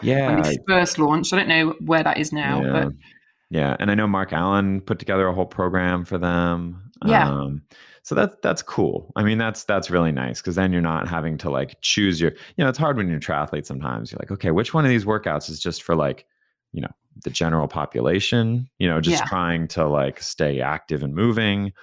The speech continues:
Speaker 2: or,
Speaker 1: Yeah.
Speaker 2: you know, be f-, toned or ripped or whatever, or, you know, which of these workouts is gonna help me functionally?" Um,
Speaker 1: Yes.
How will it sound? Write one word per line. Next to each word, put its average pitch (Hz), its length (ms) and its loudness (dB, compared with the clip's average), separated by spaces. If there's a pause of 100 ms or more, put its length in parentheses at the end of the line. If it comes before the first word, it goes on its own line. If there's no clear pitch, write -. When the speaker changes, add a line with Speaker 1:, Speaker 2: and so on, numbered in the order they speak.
(220)
Speaker 2:
or, 82 120 0
Speaker 1:
Yeah. - 260 0
Speaker 2:
you 107 100 0
know, 73 280 0
be 82 160 0
f-, - 180 -10 (280)
toned 104 680 0
or 69 120 0
ripped 95 340 -2
or 85 80 2
whatever, 80 340 2
or, 87 400 0 (400)
you 131 80 0
know, 76 300 0 (260)
which 107 220 0
of 90 40 -2
these 87 140 2
workouts 87 400 -2
is - 60 -14
gonna 62 160 -4
help - 180 -6
me - 80 -10
functionally?" - 580 -8 (440)
Um, - 140 0
Speaker 1:
Yes. - 360 -2